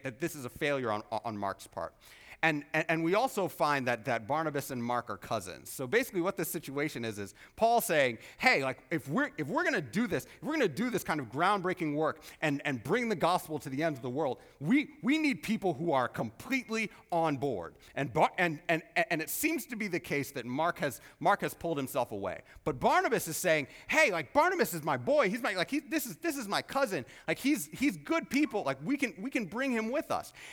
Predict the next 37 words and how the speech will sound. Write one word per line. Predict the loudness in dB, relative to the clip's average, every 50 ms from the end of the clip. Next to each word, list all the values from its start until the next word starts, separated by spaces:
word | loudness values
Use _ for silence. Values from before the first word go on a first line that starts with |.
| -2 2
And | 2 2
so, | 4 4 4 2 2 0 -4 -18 -8 -2 -2
but | -2 0 2
this | 0 0 0
disagreement | 0 -2 -2 -2 -2 -2 0 0 2 2 2 0
is | -2 -4
so | -6 -8 -2 0 2 2 2 2
sharp | -2 -2 -6 -2 2 2 2 2 2 -2 -4 -10 -20 -20 -20 -20 -6 _
that | 0 2 2 4
they | 2 2 2
end | 2 2 2
up | 0 0
separating. | 0 -2 0 0 -2 -2 -8 -8 -8 -8 -10 -12 -18 -20 _ _ _ 0
Now, | 2 2 4 2 2 -2 -8 -10
something | -4 -4 -4 -4 -4 -2 2
that | 4 6 6
I | 6 4
think | 2 0 -4
it's | -4 -4
important | -6 -6 -4 -4 -4 -4
for | -4
us | -6 -6 -4
to | -4
know | -2 -2 -2 -2
is | 0 2
that | 2 2 2 2 -4 -20 -20 _ _ _ _ _ _ _ _ _ _ _ _ -20 -20 -20 -20 -18
both | -16 -14 -14 -10 0 6 6 6 6 6 2
of | 0 2 4
them, | 4 4 4 4 0 -6 -8 -2 2
both | 2 4 4 4
of | 2 2
them | 2 4
have | 4 4 4 4
entirely | 2 0 2 2 2 4 2 2 0
justifiable | -2 -2 -4 -4 -4 -2 0 2 2 0 -2 -6
positions | -8 -8 -10 -10 -10 -10 -14 -14
here, | -16 -18 -18